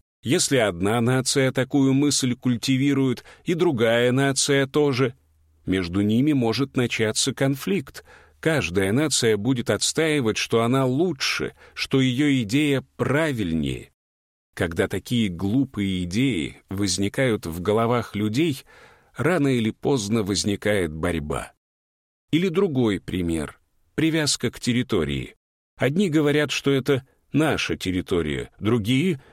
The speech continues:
"Нет, это наша". Привязки к таким дурацким идеям порождают конфликты. Или расизм. Все негры, мол, плохие,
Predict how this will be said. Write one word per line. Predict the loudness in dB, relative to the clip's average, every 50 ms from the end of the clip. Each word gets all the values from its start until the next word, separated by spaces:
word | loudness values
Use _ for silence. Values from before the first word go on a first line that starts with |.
| _
"Нет, | 0 2 2 2 2 2 2 0 0 0 0
это | 0 0 2 2 2
наша". | 2 2 2 2 0 0 0 -2 -2 -4 -4 -6 _ _ _ _ _ _ _ _
Привязки | -4 -2 0 0 2 0 0 0 -2 -2 -4 -6
к | -8 -6
таким | -4 -4 -4 0 0 2 2 2
дурацким | 2 2 2 2 0 0 -2 -2 0 0 0 0
идеям | 0 0 0 0 2 0 0 -2 -2
порождают | -2 0 0 0 0 -2 -2 0 0 0 0 0 -2 -4 -6
конфликты. | -4 -2 -2 -2 -2 -4 -4 -2 -2 -2 -2 -4 -6 -6 -6 -6 -8 _ _ _ _ _ _ _ _ _ _ _ _ -4
Или | -2 0 2 2 2 2 0 -2 -4 _ -2
расизм. | 0 0 0 0 0 -2 -2 -4 -4 -6 -6 -8 -12 -14 _ _ _ _ _ _
Все | -6 -2 0 2 2 2 2
негры, | 2 2 2 2 2 2 2
мол, | 2 2 2 0 0
плохие, | -2 -2 0 0 0 -2 -4 -6 -6 -4 -6 -6 -10 -14